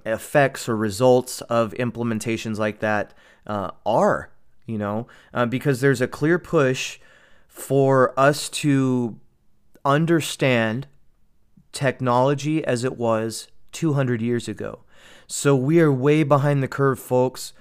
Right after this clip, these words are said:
We are way behind on this, all right? We're being driven to understand the technology as it stood possibly thousands of years ago,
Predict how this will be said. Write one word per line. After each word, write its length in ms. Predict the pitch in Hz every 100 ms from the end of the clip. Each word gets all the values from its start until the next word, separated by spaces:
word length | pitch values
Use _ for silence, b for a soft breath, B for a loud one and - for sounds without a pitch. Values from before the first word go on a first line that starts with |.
| b
We 140 | - 147
are 120 | 127
way 520 | 117 120 165 165 151
behind 440 | 143 127 127 131 123
on 160 | 120
this, 380 | 113 110 98 - _ b b -
all 100 | 117
right? 300 | 123 147 156
We're 140 | 147
being 300 | 143 156 156
driven 420 | 143 139 147 160
to 140 | 160 -
understand 880 | 151 151 147 - 151 147 143 139 139 B B
the 100 | -
technology 680 | - 139 143 139 143 131 143
as 140 | 127
it 120 | 135
stood 480 | - - 143 143 127 - _
possibly 600 | - 135 147 180 151 175
thousands 640 | 170 - 143 147 131 147 131
of 120 | 120
years 300 | 131 135 120
ago, 380 | 123 120 110